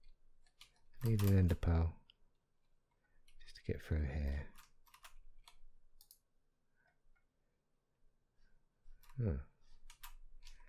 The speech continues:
Well, that would have been disastrous if I didn't have flight. Oh well. Okay, the reason why I want the shulker box, and you might notice there's loads of dragon eggs floating around as well,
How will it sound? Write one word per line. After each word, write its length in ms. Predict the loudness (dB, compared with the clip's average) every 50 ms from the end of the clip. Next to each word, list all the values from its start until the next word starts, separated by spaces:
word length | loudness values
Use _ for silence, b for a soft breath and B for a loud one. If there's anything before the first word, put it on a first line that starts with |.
| b b -20 -12 0
Well, 160 | 2 4 6 6
that 220 | 6 4 2 0 -6 -14 -20 -20 -20 -20 _ _ -20 -20 -20 -20 -20 _ _ _ _ _ _ _ _ _ -20 -20 -16 -16 -16 -14 -16 -18 -20 -20 -20 -20 -14 -10 -4 0
would 140 | 2 2
have 80 | 2 4
been 240 | 6 6 6 6 6
disastrous 640 | 4 6 8 10 8 8 6 6 6 4 6 4 0
if 100 | 2 4
I 80 | 6
didn't 200 | 8 8 8 10
have 120 | 8 8 6
flight. 400 | 2 0 2 4 6 6 4 2 -4 -14 -14 -14 -14 -14 -16 _ -20 -20 _ _ _ _ _ _ _ _ _ _ _ _ _ _ _ _ _ _ _ _ _ _ _ _ _ _ _ _ _ _ _ _ _ _ _ _ _ _ -20 _ -4 0
Oh 100 | 2 4
well. 160 | 4 2 2 -2 -6 -18 -20 -20 -18 -18 -18 -18 b b b b b b b b b b b 8
Okay, 220 | 10 12 12 12
the 80 | 12 12
reason 260 | 12 12 12 12 12
why 120 | 12 12 12
I 20 |
want 220 | 12 12 10 10
the 60 | 8 4
shulker 380 | 6 8 8 8 8 4 2
box, 480 | 4 4 4 4 4 0 -10 -10 -10 -10 -12 -12 -12 -16 -12 -6 -4
and 240 | 0 2 2 2 0 0 -4 _ _ _ _ _ _ -20 _ _ 2
you 80 | 4 6
might 140 | 6 8 6
notice 300 | 6 6 6 4 2 4
there's 240 | 4 4 6 8
loads 260 | 8 8 8 8 4 0
of 160 | -6 -4 4
dragon 340 | 6 6 6 8 6 6 6
eggs 280 | 6 4 2 0 -6 2
floating 320 | 6 6 6 8 8 6
around 380 | 8 8 8 8 8 8 8 8
as 140 | 6 4 4
well, 280 | 4 2 2 2 0